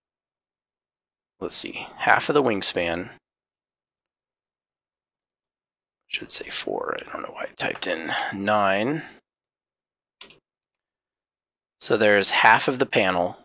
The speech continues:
half of the wingspan, the root chord, the tip chord, and the sweep.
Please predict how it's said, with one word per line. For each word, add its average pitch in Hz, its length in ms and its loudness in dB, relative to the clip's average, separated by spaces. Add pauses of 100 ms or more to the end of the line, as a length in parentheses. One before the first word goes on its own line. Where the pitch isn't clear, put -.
(220)
half 95 240 2
of 113 80 -2
the 113 80 2
wingspan, 90 600 -2 (1000)
the 101 120 -20
root 113 180 0
chord, 104 540 0 (420)
the - 60 -18
tip - 320 0
chord, 95 400 2 (200)
and 90 280 -4
the 85 100 -4
sweep. - 480 0